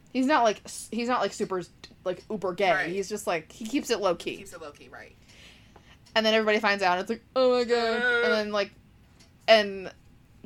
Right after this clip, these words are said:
Speaker 1: but the gag is, the guy that he's talking to, gay, black, and Jewish.
Speaker 2: Oh my God, I moved it again. Shit.
Speaker 1: <laughs>
Speaker 2: That's what I'm saying, though. Like, gay,
Speaker 1: The,
Speaker 2: black,
Speaker 1: the, the
Speaker 2: and
Speaker 1: trifecta.
Speaker 2: the trifecta of, of oppression.
Speaker 1: <laughs>
Speaker 2: Can you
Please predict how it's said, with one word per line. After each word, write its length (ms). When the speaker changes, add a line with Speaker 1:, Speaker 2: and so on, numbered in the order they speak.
Speaker 1:
but 100
the 80
gag 320
is, 240
the 100
guy 200
that 100
he's 140
talking 300
to, 280
gay, 220
black, 300
and 160
Jewish. 380
Speaker 2:
Oh 60
my 60
God, 200
I 60
moved 200
it 80
again. 220
Shit. 540
Speaker 1:
<laughs> 1160
Speaker 2:
That's 160
what 100
I'm 60
saying, 280
though. 280
Like, 280
gay, 220
Speaker 1:
The, 80
Speaker 2:
black, 240
Speaker 1:
the, 80
the 160
Speaker 2:
and 100
Speaker 1:
trifecta. 680
Speaker 2:
the 100
trifecta 800
of, 100
of 60
oppression. 360
Speaker 1:
<laughs> 1160
Speaker 2:
Can 200
you 60